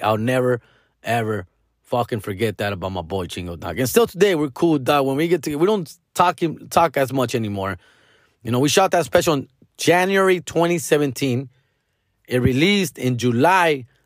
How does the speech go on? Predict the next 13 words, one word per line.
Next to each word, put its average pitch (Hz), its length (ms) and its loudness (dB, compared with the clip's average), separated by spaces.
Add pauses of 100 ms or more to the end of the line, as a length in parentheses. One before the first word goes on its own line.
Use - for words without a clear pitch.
(120)
of 113 100 -2
twenty 123 280 -2
seventeen. 117 680 -6 (520)
And 117 140 -2
ever 165 100 4
since 175 200 0
then, 160 100 2
we've 147 140 -2
been 143 100 0
obviously 139 300 -2
really 175 320 2
close 151 260 2
friends. 110 440 -4